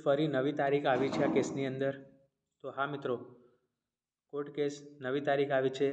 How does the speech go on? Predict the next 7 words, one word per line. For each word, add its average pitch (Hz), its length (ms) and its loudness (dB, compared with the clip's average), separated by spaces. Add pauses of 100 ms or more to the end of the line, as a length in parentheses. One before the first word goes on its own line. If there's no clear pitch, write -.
સત્તર 139 460 -2 (340)
ફેબ્રુઆરી 135 580 0
બે 127 140 2
હજાર 127 320 0
પચીસ. 123 320 -4 (760)
તો 147 100 -4 (1080)
કેમ 156 160 -4